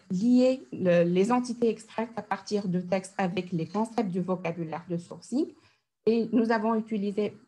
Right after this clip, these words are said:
le même, euh, principe que l'alignement d'ontologie en calculant la similarité avec le cosinus, euh, le cosinus et nous relions chaque quantité au co-,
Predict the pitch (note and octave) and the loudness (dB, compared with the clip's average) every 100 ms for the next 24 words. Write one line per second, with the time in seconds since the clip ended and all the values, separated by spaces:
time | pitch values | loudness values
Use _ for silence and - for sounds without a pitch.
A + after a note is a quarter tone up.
0 | - F#3+ G#3 B3 A3 G#3 F#3 F#3 E3+ F3 | -4 2 4 4 4 0 -2 0 0 -2
1 | - A#3 - A3+ - - F#3+ F3+ F3+ F3 | -4 -4 -4 -6 -6 -4 0 2 2 2
2 | D#3+ E3 E3+ E3+ E3+ E3 E3 E3+ B3+ G#4+ | 2 0 -4 -6 -6 -4 -4 -2 -2 -2
3 | - _ F#3+ G3 F#3+ G#3 - F#3+ G3 F3 | -8 _ -2 0 -2 -4 -2 -2 0 0
4 | E3+ F#3+ A3+ A3 A3 A3 G#3 A3 G3 F3+ | 0 -2 -2 0 -2 -2 -2 0 0 -2
5 | F3 F3 E3+ F3 F3 F3 G3+ - - _ | -2 -4 0 -2 -2 -2 -2 -4 -18 _
6 | _ _ _ _ E3+ D#3+ E3+ F3 F3+ F3 | _ _ _ _ -4 0 0 0 -2 -2
7 | D#3+ A3+ F4+ - F#3+ F3+ E3+ F3 - A3+ | -2 -2 -4 -4 -2 0 -2 -2 0 0
8 | F3 G3+ C4 - B3 - G#3 - F3 A#3+ | 2 0 -2 -4 -4 -2 -4 -4 -2 -2
9 | C4 G#3 G#3 F#3 | 0 -4 -2 -2